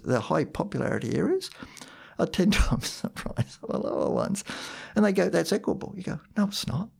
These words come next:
There's no way that's equitable." And they knew it's not equitable. That's why they went to the trouble of commissioning someone. But Victorians, because you've got this large city vote, and Victorians are much more,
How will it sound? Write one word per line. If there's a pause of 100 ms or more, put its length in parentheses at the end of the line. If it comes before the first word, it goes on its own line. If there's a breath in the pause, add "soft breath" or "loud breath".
(420)
There's
no
way
that's
equitable." (320 loud breath)
And
they
knew
it's
not
equitable.
That's
why
they
went
to
the
trouble
of
commissioning
someone. (1080 loud breath)
But
Victorians, (180)
because
you've
got
this
large
city
vote,
and
Victorians
are
much
more,